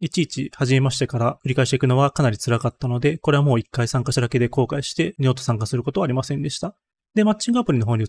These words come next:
たわけなんですけども、まあ、これもこれで、札幌でやってる人がどれだけいるかというのも影響すると思うんですけど、まあ、そんなにお相手が多いわけでもなく、まあ、その中からいいかなという人を見つけ出していくという感じになります。で、探していくと、やっぱり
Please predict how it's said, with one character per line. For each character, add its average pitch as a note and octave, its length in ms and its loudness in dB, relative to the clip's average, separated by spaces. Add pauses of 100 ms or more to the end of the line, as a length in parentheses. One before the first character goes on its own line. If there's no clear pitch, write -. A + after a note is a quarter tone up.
(120)
た A#2+ 80 2
わ A2+ 80 0
け B2 80 -4
な A#2+ 80 -2
ん A#2 40 -2
で A#2 80 -4
す - 100 -10
け C#3 100 -2
ど D3 80 -2
も、 E3 220 -2
ま G#3 100 2
あ、 - 20 0
こ - 80 0
れ G#3+ 60 4
も A3 120 2
こ - 140 -12
れ G#3 60 -4
で、 G#3+ 280 2
札 - 300 -2
幌 A#3 480 2
で G3+ 180 2
や F3 100 4
っ - 60 -4
て - 80 0
る G3 60 6
人 G#3+ 80 4
が C#3+ 60 6
ど B2+ 80 4
れ C3+ 40 4
だ C3+ 60 2
け D#3+ 80 0
い D#3 40 4
る D#3 60 2
か C3 120 0
と - 80 -2
い - 20 4
う - 20 2
の A2 60 2
も A2+ 60 2
影 - 140 -2
響 B2+ 100 2
す - 60 -6
る C3 60 -4
と C3 60 0
思 A2+ 80 2
う A2 40 2
ん - 20 0
で G#2+ 80 0
す - 80 -12
け C3+ 80 0
ど、 C#3 200 0
ま F#3+ 60 0
あ、 D#3 40 0
そ A3+ 120 0
ん B3+ 120 2
な B3+ 80 0
に A#3+ 120 0
お F#3+ 100 4
相 G3 140 2
手 G3+ 120 -4
が G3 280 2
多 F#3+ 160 4
い D3 100 4
わ C3 100 4
け A#2+ 120 0
で A2 80 2
も G#2+ 160 2
な A2 140 2
く、 - 360 -6
ま F#3+ 80 2
あ、 - 40 2
そ F#3+ 120 4
の F#3+ 80 6
中 G3 180 2
か D3 120 0
ら D#3+ 240 2 (200)
い E3+ 100 0
い - 40 -4
か C#3 120 2
な C#3+ 140 4
と A#2 100 -2
い A2 60 2
う - 20 -2
人 D#3+ 160 0
を - 20 4
見 B2+ 80 2
つ - 80 -8
け B2+ 100 0
出 A#2 80 -2
し - 100 -6
て D3 80 -2
い - 60 -6
く - 160 -4
と D3 100 -2
い - 20 2
う - 20 -6
感 A#2 140 0
じ G#2+ 60 -4
に A2+ 40 -2
な C3 60 0
り D#3 80 -4
ま F#3 100 -2
す。 - 200 -10
で、 D#3 60 -2
探 F#3+ 220 0
し - 80 -2
て - 80 -2
い G#3 60 0
く G#3 100 -2
と、 G#3+ 100 2
や G3+ 60 2
っ - 40 -12
ぱ G3+ 100 -2
り C3 200 2